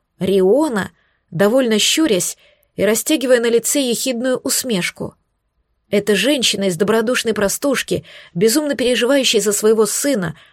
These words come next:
превратилась в самого настоящего бездушного монстра, который почему-то был мне знаком,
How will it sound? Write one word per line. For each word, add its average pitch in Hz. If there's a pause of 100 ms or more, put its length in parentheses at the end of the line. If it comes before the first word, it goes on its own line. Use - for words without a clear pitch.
(100)
превратилась 214
в -
самого 233
настоящего 208
бездушного 214
монстра, 214 (340)
который 208
почему-то 208
был 214
мне 208
знаком, 185